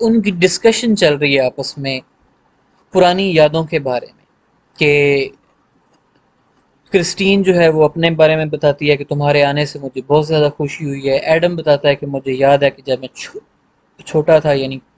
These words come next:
कि जंग पे जाने से पहले मैं तुम्हारे बालों में कंघी किया करता था और वालिद को ये बात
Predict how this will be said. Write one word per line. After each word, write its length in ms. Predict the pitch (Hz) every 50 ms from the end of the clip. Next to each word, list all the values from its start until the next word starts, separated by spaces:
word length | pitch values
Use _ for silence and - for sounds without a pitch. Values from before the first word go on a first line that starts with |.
| _ _ -
कि 80 | 143
जंग 320 | 135 131 151 147 151 160 151
पे 120 | - 151
जाने 280 | 139 143 135 135 139 127
से 340 | - - 151 143 131 123 - _ _ _ _ _ _ _ _ _ _ _ _ _ _ _ _ _ _ _ _ _ _ _ _ _ _ _ _ _ _ _ _ _ -
पहले 300 | 180 175 175 175 175 165
मैं 180 | 147 147 147
तुम्हारे 300 | 147 156 147 147 143 139
बालों 320 | 135 135 135 131 135 139 139
में 100 | 139 139
कंघी 300 | - 147 147 156 175 170
किया 240 | 165 - 160 151 147
करता 320 | - 147 131 - 139 135
था 340 | 127 - 139 127 123 123 - _ -
और 240 | 131 123 120 117 - _ _ _ _ _ _ _ _ _ _ _ _ _ _ _ _ _ _ _ _ _ _ - 143 139
वालिद 360 | 151 151 156 165 175 170 170
को 140 | _ - 147
ये 160 | 135 135 131
बात 300 | 127 135 127 131 127 -